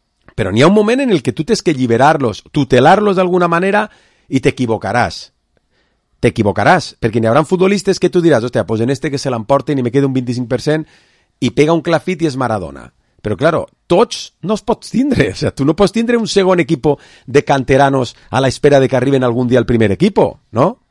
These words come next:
Lo que tens que intentar tindre és lo que tens ara. És que tu ara mateixa eres el club que tens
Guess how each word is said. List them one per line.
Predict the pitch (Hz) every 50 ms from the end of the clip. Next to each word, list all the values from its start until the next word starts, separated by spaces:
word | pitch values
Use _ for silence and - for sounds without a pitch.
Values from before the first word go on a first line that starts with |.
| _ _ _ _ _ _ _ _ _ _ _ _ _ _ _ _ _ _ _ _ _ _ _ _ _ _ _ _ _
Lo | - 87 78
que | 73 85 80
tens | - 151 170 160 -
que | - 170 165
intentar | 165 160 143 - 151 143 139 - 175 165 143 - _
tindre | 196 202 208 202 180 190 202 196 202 233
és | 247 - - _ _ -
lo | 123 131 127
que | - 127
tens | - 147 139 123 107 104
ara. | 85 73 69 67 - _ _ _
És | - -
que | - 175 -
tu | - 208 226
ara | 262 269 262
mateixa | 220 180 - 202 226 220 - - 175 214 208 147
eres | 165 170 139
el | 170 151 135
club | - - 233 220
que | 170 180
tens | - 147 120 101 98 -